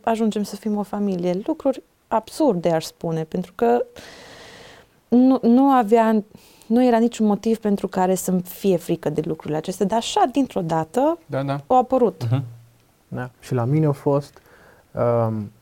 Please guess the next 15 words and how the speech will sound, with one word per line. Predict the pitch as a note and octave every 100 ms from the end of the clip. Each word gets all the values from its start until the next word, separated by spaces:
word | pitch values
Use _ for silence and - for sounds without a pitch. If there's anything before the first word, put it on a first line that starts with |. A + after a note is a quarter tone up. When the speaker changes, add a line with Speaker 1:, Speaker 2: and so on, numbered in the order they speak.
| _ -
Speaker 3:
o | A#2+
perioadă | B2 B2+ A#2+
foarte | - D3 A#2+
grea | A2 A2
de | G#2 G#2
când | - G#2+
ne-am | G#2
cunoscut | - G#2 - - F#2+ -
și | G2+
în |
relația | G2 G2 F#2+ F#2+
noastră, | F2+ F#2+ A#2
fiindcă | A#2 A#2 A2+ A2
atunci | G#2+ A2+ G#2+
mi-am, | A2